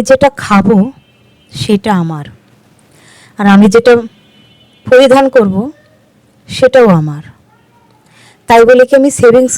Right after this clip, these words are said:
করব না? হ্যালো এভরিওয়ান, আসসালামু আলাইকুম। আশা করছি সবাই ভালো আছেন, যে যেখানেই আছেন।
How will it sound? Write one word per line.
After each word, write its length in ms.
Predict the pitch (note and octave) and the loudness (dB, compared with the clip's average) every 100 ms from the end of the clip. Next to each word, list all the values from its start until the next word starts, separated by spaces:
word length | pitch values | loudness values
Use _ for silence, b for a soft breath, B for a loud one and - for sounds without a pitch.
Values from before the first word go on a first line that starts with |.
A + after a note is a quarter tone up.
| - | 0
করব 200 | B3+ B3 E4 | 0 0 -8
না? 60 | A3 D#3 _ _ _ _ _ _ _ b b b b - | -10 -12 _ _ _ _ _ _ _ b b b b -4
হ্যালো 240 | G#3+ G#3 G#3+ | 0 4 4
এভরিওয়ান, 400 | G#3 A3+ A3+ A3+ C4+ _ _ b b b b | 2 0 -2 -4 -12 _ _ b b b b
আসসালামু 520 | A3+ G#3 - G#3+ G#3+ G#3+ | -8 -6 -2 0 0 -2
আলাইকুম। 400 | G#3+ G#3+ - A#3 C4+ _ _ _ _ _ b b b b b - | -6 -8 -12 -16 -16 _ _ _ _ _ b b b b b -10
আশা 220 | G#3+ A3+ | -8 -8
করছি 360 | A3 G3+ - G#3+ G3+ - - | -10 -12 -10 -10 -10 -14 -14
সবাই 240 | G3+ G#3 | -8 -6
ভালো 260 | F#3+ F#3+ G3 G3 | -4 -2 -2 -2
আছেন, 240 | G3 A3 C#4 A3+ | -4 -10 -10 -6
যে 120 | G#3 | -4
যেখানেই 460 | F#3 G3 G#3+ G3+ G3+ G3 | -2 -4 -4 -8 -6 -8
আছেন। 220 | - | -10